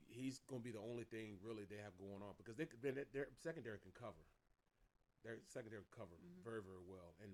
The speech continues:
Speaker 1: Raheem Mostert's so fast that he might be one of the fastest guys on the field. He might be able to run away from Queen, both Queen, uh, the linebacker, Queen, and, um, the other kid, man. So I like him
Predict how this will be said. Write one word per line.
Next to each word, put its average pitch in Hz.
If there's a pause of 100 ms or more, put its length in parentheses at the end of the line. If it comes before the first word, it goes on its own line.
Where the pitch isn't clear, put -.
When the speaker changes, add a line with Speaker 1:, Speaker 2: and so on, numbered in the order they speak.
Speaker 1:
Raheem 123
Mostert's 123
so 107
fast 117
that 95
he 127
might 127
be 104
one 101
of 98
the -
fastest 104
guys 107
on 104
the 98
field. 110 (420)
He 131
might 127
be 117
able 110
to 101
run 113
away 107
from 98
Queen, 123
both 107
Queen, 127 (680)
uh, 107
the 98
linebacker, 120
Queen, 120
and, 107
um, 95 (260)
the 113
other 113
kid, 90
man. 90
So 92 (1500)
I 117
like 117
him 123